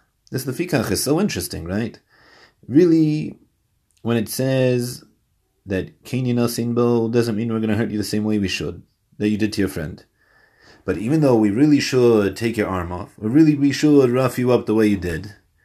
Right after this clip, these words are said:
therefore you pay. This therefore we're gonna come back to. V'harehu Eimer, and that's what it says in the Torah, Lo tikchu kofar lenefesh ritzeach.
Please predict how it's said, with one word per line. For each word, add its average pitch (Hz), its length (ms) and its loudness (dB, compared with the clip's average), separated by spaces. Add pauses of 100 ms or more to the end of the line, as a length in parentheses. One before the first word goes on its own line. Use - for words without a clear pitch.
(580)
therefore 180 480 6
you 156 140 4
pay. 90 380 -8 (400)
This 135 200 -10
therefore 147 380 0
we're 131 60 -2
gonna 127 140 -4
come 110 180 -2
back 92 240 -2
to. - 140 -12 (840)
V'harehu 117 680 4
Eimer, 95 400 -2
and 110 100 -4
that's 143 180 0
what 123 120 -2
it 101 120 -6
says 127 180 -2
in 110 60 -4
the 95 100 -2
Torah, 131 540 0 (500)
Lo 95 160 0
tikchu 113 540 -2
kofar 151 480 -4
lenefesh 117 480 -4
ritzeach. 80 1040 -8